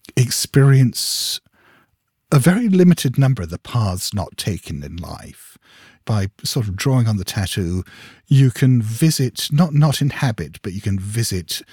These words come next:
other lives that you might have lived and see how they played out. He does this, and he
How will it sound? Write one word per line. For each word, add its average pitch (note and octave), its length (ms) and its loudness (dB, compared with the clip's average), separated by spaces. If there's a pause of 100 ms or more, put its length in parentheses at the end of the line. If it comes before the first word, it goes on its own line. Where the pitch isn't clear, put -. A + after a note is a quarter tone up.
(300)
other G#2 460 0 (120)
lives G#2 600 -2
that - 120 -16
you G2 240 -2
might G2 300 -4
have E2+ 120 -4
lived F2 400 -6
and D#2+ 120 -4
see E2 300 -4
how E2+ 260 -4
they D#2 240 -6
played C#2 400 -10
out. - 580 -8 (1000)
He D#3 120 2
does F3 320 0
this, - 280 -8
and F#2+ 120 -6
he G#2+ 220 -4